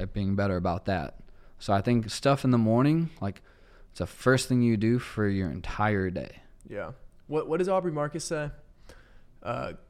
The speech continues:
Speaker 2: go, go to work for your life or something in, in the book.
Speaker 1: What do
Speaker 2: Go
Speaker 1: you
Speaker 2: to
Speaker 1: mean?
Speaker 2: work as a human being. Go to
Speaker 1: Oh,
Speaker 2: work as a
Speaker 1: yeah,
Speaker 2: human
Speaker 1: go to work
Speaker 2: being.
Speaker 1: as a, as a human being.
Speaker 2: Get your ass out of bed.
Speaker 1: So wake up with, with purpose. I, if you don't wake up excited to go do what you're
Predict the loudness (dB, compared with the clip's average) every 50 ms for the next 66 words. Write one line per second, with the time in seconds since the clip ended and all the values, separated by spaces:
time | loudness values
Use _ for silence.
0 | _ -20 -20 -20 -10 -4 -2 -2 -2 -2 -2 -2 -2 0 0 -2 -2 -2 -2 -4
1 | -4 -6 -8 -12 -10 -8 -8 -8 -8 -8 -6 -6 -6 -6 -8 -10 -12 -10 -10 -10
2 | -10 -10 -10 -10 -10 -12 -14 -18 -20 -20 -20 -20 -14 -12 -12 -12 -10 -10 -10 -10
3 | -8 -6 -4 -6 -6 -6 -10 -18 -20 -20 -20 -20 -20 -20 -20 _ _ _ -14 -12
4 | -6 -2 2 4 6 8 8 8 6 6 4 -2 -2 -2 -2 -4 -4 -4 -4 -6
5 | -6 -8 -12 -12 -8 -4 2 6 8 10 10 10 10 8 8 8 6 6 8 6
6 | 6 6 4 4 4 6 6 6 6 6 4 2 2 2 4 2 0 2 2 4
7 | 6 6 6 6 4 4 2 0 -2 -4 0 -2 0 0 2 -2 0 2 4 4
8 | 4 6 6 4 6 4 4 0 4 8 10 12 12 12 12 10 8 4 -6 -6
9 | -4 -2 -2 -4 -4 -10 -18 -20 -20 -20 -20 -20 -20 -18 -8 0 2 4 6 8
10 | 8 8 8 6 6 4 4 4 0 -4 -6 -4 0 2 2 2 2 0 -2 -4
11 | -10 -16 -10 -4 -4 -2 -2 4 6 6 6 6 4 0 -8 -8 -8 -10 -10 -12
12 | -14 -12 -4 0 0 0 0 -2 0 2 4 4 4 4 4 2 2 2 0 -2
13 | -2 -6 -6 -6 -2 0 2 2 2 2 0 -2 -2 -4 -6 -2 -2 0 0 2
14 | 2 2 0 0 2 2 0 0 0 -2 -4 -4 -4 -4 -4 -6 -8